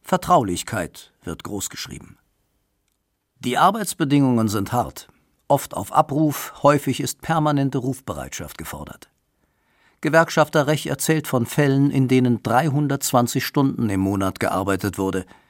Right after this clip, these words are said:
Da bleibt keine Zeit mehr für Familie, Freunde, Freizeit.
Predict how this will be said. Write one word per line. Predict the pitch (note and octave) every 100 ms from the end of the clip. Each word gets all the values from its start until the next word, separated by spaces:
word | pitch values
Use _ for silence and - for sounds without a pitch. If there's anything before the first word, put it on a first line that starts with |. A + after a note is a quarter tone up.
| _ _ _ _ _ _
Da | D3
bleibt | C#3+ F#3 -
keine | A#2 F2
Zeit | - C#3 B2+ -
mehr | F#2 E2+
für | - D#2
Familie, | - F2 A#2+ E2+ C2
Freunde, | - B2 G#2 D#2+ - - _
Freizeit. | _ G#2+ G#2+ - - -